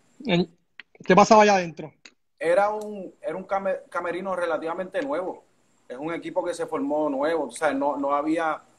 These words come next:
Speaker 2: química todavía, no habían roces, estábamos conociéndonos unos a los otros. Eran jugadores como Guaya, que venía de Aguadilla, Picu venía de San Germán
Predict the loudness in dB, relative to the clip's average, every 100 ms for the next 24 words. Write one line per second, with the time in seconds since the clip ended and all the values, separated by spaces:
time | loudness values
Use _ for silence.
0 | _ _ _ -2 -2 0 0 0 0 0
1 | 0 2 0 0 0 -2 -4 -2 0 0
2 | -4 -8 -4 -2 -4 -6 -8 -8 -6 -4
3 | -4 -4 -4 -6 -6 -8 -8 -8 -12 -14
4 | _ _ _ _ _ -2 2 4 2 2
5 | -2 -8 -4 0 2 0 -2 -6 -4 -2
6 | 0 2 2 -2 -4 -4 -2 0 -2 -2
7 | -4 -2 -4 -6 -12 -12 -10 -8 -8 -10
8 | -14 -14 -6 0 0 0